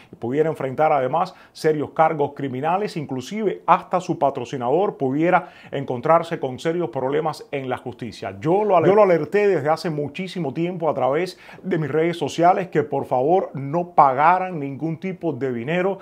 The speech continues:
no se metieran en nada indebido con el gobierno para intentar acelerar o que les otorgaran el permiso de viaje y que de esta manera pudieran ingresar a los Estados Unidos,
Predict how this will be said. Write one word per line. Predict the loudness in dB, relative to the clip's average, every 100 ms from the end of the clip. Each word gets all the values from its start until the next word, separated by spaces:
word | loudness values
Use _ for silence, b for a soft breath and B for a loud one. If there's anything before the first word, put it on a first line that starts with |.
| B B
no | -4 -2
se | -2 -4
metieran | -4 -4 -2 0 -2 -4
en | -4
nada | 0 2 0
indebido | -2 -4 -2 -2 -2
con | -2
el | -4
gobierno | -4 -4 -2 -2 -2 0
para | -2
intentar | -2 -8 -2 2 2 0 B B
acelerar | -2 0 0 2 4 2 0 B -2
o | -2 0
que | -2 -2 -2 -4 B -8
les | -8 -6
otorgaran | -4 2 4 4 0
el | -4
permiso | -6 -6 -6 -2 0
de | 0
viaje | 0 0 -2
y | -4
que | -2
de | -2
esta | -2
manera | -4 -2 -2 -2
pudieran | -4 -2 -4 -4 -8
ingresar | -8 -8 -2 0 0 B B B
a | -2
los | -2
Estados | -4 0 0 0
Unidos, | -4 -2 -2